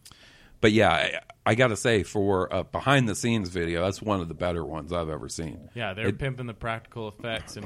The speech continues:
Speaker 2: building the
Speaker 1: Hardcore.
Speaker 2: X-Wing and Millennium Falcon
Speaker 1: Yeah.
Speaker 2: from scratch. But that's great. And they were talking about the passion they had for doing that, you know, getting to wake up every morning and
Speaker 1: Yeah.
Speaker 2: make the X-Wing and
Speaker 1: That's
Speaker 2: the
Speaker 1: the
Speaker 2: Millennium
Speaker 1: thing that
Speaker 2: Falcon.
Speaker 1: I got. And of course, you know, they're not gonna, if they were interviewing people on set and they're like, "Nah, this fucking sucks," they're not gonna
Speaker 2: Yeah.
Speaker 1: put that in the behind-the-scenes
Speaker 2: I mean, yeah.
Speaker 1: movie.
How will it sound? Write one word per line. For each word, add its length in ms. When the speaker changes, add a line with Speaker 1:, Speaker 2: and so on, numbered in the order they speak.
Speaker 2:
building 360
the 60
Speaker 1:
Hardcore. 240
Speaker 2:
X-Wing 360
and 180
Millennium 340
Falcon 320
Speaker 1:
Yeah. 340
Speaker 2:
from 60
scratch. 320
But 80
that's 180
great. 360
And 120
they 60
were 80
talking 200
about 160
the 60
passion 460
they 100
had 280
for 120
doing 320
that, 260
you 120
know, 120
getting 460
to 120
wake 260
up 120
every 200
morning 340
and 100
Speaker 1:
Yeah. 320
Speaker 2:
make 120
the 40
X-Wing 340
and 80
Speaker 1:
That's 220
Speaker 2:
the 140
Speaker 1:
the 60
Speaker 2:
Millennium 180
Speaker 1:
thing 60
that 80
Speaker 2:
Falcon. 140
Speaker 1:
I 40
got. 240
And 100
of 120
course, 320
you 100
know, 260
they're 100
not 180
gonna, 140
if 160
they 160
were 180
interviewing 460
people 240
on 140
set 240
and 60
they're 140
like, 220
"Nah, 380
this 200
fucking 360
sucks," 520
they're 120
not 100
gonna 120
Speaker 2:
Yeah. 20
Speaker 1:
put 140
that 120
in 80
the 60
behind-the-scenes 640
Speaker 2:
I 20
mean, 80
yeah. 60
Speaker 1:
movie. 120